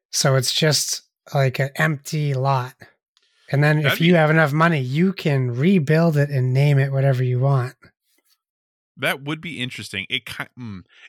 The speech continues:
Speaker 2: it almost is kind of like My City in a way, but obviously, I'm just trying to think of, like, how does that work with going around a board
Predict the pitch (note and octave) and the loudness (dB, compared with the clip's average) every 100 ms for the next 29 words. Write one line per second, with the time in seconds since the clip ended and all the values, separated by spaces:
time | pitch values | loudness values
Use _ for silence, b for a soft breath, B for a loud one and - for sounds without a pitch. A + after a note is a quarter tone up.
0 | - D#3+ C3+ F3 B3 A3+ C#3 A#2 - G#2 | -6 -6 -4 -6 -4 -8 -10 -14 -12 -8
1 | A2+ C3+ C3 B2 A2+ A2 - - _ _ | -6 -6 -8 -4 -4 -4 -10 -20 _ _
2 | _ _ _ _ A#2 G#2+ F#2+ G#2 G2+ - | _ _ _ _ -12 -6 -4 -4 -8 -12
3 | G#2 A2 G2 F#2+ F#2 F2 F2+ F#2 A#2+ G#2+ | -8 -8 -8 -10 -14 -12 -10 -8 -8 -10
4 | - A2+ G#2+ G#2+ F#2+ _ _ _ _ _ | -18 -20 -10 -8 -8 _ _ _ _ _
5 | G#2 G#2+ G2 G#2 G2 F#2+ _ _ _ _ | -8 -6 -8 -10 -12 -14 _ _ _ _
6 | _ _ _ _ C3+ D#3 E3 C3+ B2+ A2+ | _ _ _ _ -14 -8 -6 -6 -8 -8
7 | G#2 G2+ - - A#2+ B2 A#2+ D#2 G#2+ G#2+ | -8 -10 -12 -10 -8 -8 -10 -10 -14 -12
8 | G2 G2 F#2 F#2 E2+ E2+ E2+ G2 - F#2+ | -12 -12 -12 -12 -10 -10 -10 -12 -18 -18
9 | F#2+ F2 F#2+ B2+ | -16 -14 -14 -16